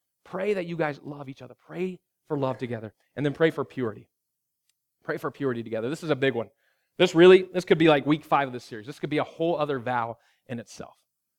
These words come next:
Ephesians five three says, "But among you there must be not even a hint of sexual immorality or any kind of impurity or greed, because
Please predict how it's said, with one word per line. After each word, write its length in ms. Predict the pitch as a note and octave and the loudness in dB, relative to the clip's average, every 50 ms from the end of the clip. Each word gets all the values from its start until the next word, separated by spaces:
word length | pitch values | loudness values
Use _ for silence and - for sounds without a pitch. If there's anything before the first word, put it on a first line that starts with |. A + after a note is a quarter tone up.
| _ _ - | _ _ -8
Ephesians 380 | A2+ - F#3+ F3+ D#3 D3+ - | -4 -2 -2 -2 -2 -4 2
five 260 | - F3 E3 E3 D#3+ | 4 6 6 6 4
three 280 | - D#3+ D#3 C#3 A#2 - - _ _ _ _ _ _ | 2 2 2 2 0 -2 -6 _ _ _ _ _ _
says, 180 | - E3 D#3+ | -2 -2 2
"But 200 | D3+ C#3+ E3+ E3+ | 4 6 6 6
among 260 | E3 E3+ F3+ F#3 F#3+ F3+ | 6 6 6 6 6 6
you 80 | D#3+ | 4
there 80 | E3 E3 | 4 4
must 180 | D#3+ D#3 - | 2 0 -2
be 100 | - E3+ | -2 -2
not 240 | E3 E3 E3 F3 F3+ | 0 2 2 2 0
even 200 | F3 E3 D3+ D3 | -2 -2 -2 -2
a 60 | C#3 | -4
hint 320 | B2+ - - F#3+ G3 - D3+ | -4 -6 -6 -6 -6 -4 -6
of 100 | D3+ C#3+ | -6 -6
sexual 320 | - F3+ E3 - - D#3 | -6 -6 -6 -4 -4 -4
immorality 460 | D3 C#3 C3 B2+ B2 A2+ A2+ G#2+ G#2 _ _ _ _ _ _ - | -2 -2 0 -2 -2 -2 -4 -8 -16 _ _ _ _ _ _ 2
or 160 | D3 E3 F#3+ | 4 6 6
any 120 | G3 G#3 | 6 4
kind 220 | G3+ - F#3+ F3+ F3 | 2 0 -2 0 0
of 80 | D#3 | 0
impurity 460 | D#3 D#3 D3 - - F3+ F3+ F3 E3+ D#3 | 0 -2 -2 -2 2 2 4 4 4 2
or 80 | C#3 | 0
greed, 320 | A#2+ A2 B2+ B2+ A#2+ A2 A#2 | -2 -4 -8 -8 -8 -8 -8
because 340 | C3+ - - D#3+ D3 C3 | -12 -10 -8 -8 -8 -8